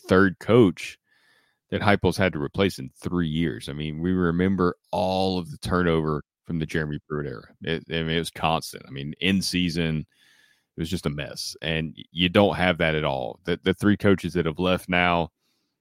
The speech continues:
you know, Cody Burns left for the N F L. He kinda saw what was coming, I guess, got an opportunity. Alex Golesh left to become a head coach, done really well, led, led his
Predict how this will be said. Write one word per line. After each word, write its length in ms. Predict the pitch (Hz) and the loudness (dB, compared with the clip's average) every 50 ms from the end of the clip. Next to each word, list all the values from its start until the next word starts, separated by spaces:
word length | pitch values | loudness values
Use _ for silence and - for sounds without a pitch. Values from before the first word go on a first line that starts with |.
| _ _ _ | _ _ _
you 80 | - - | -18 -18
know, 60 | - | -12
Cody 280 | - - 95 92 87 | -6 -2 0 0 2
Burns 400 | 82 80 87 87 87 87 82 - | 2 4 4 4 4 2 0 -4
left 320 | - 73 78 82 85 82 - | -6 -4 -2 -2 -2 -2 0
for 100 | - 90 | -2 -2
the 140 | 82 82 82 | 0 0 -2
N 80 | 82 | -2
F 180 | 82 80 - - | -2 -2 -2 0
L. 320 | 82 78 76 73 67 - _ _ _ | 0 2 2 0 -2 -6 _ _ _
He 80 | - 80 | -12 -8
kinda 220 | 76 85 82 80 | -4 -4 -2 -2
saw 240 | 76 - - 85 82 | -4 -4 -2 -2 0
what 160 | 85 85 80 | 0 -2 -4
was 120 | - 80 - | -6 -8 -10
coming, 260 | - 82 82 82 80 | -8 -6 -4 -2 -2
I 60 | 78 | -2
guess, 280 | 76 76 80 82 78 - | -2 -2 -2 -2 -2 -4
got 180 | - - 78 | -4 -4 -4
an 60 | 78 76 | -4 -4
opportunity. 640 | 76 76 - - - - 85 80 76 67 67 62 - | -6 -6 -8 -12 -10 -8 -6 -6 -6 -6 -8 -12 -12
Alex 300 | - 73 76 - - - | -10 -10 -10 -10 -10 -6
Golesh 460 | - 82 82 85 80 78 78 - - - _ _ _ _ _ _ - | 0 0 2 2 0 -2 -4 -8 -14 -18 _ _ _ _ _ _ -16
left 260 | - - - - _ | -12 -12 -12 -12 _
to 80 | - | -20
become 200 | - - - 165 | -14 -8 -6 -4
a 80 | - - | -4 -2
head 160 | - 87 - | -2 -2 0
coach, 440 | - 127 143 120 80 - - - - _ _ _ - | 2 4 4 4 2 0 -6 -20 -20 _ _ _ -8
done 180 | 85 78 78 | -8 -6 -6
really 180 | 78 80 82 87 | -6 -4 -2 0
well, 360 | 90 101 110 101 82 73 69 _ - | 2 2 2 2 2 0 -4 _ -12
led, 180 | - 78 73 71 | -12 -12 -12 -12
led 160 | 71 73 71 76 | -12 -12 -10 -10
his 180 | 78 - - | -10 -12 -14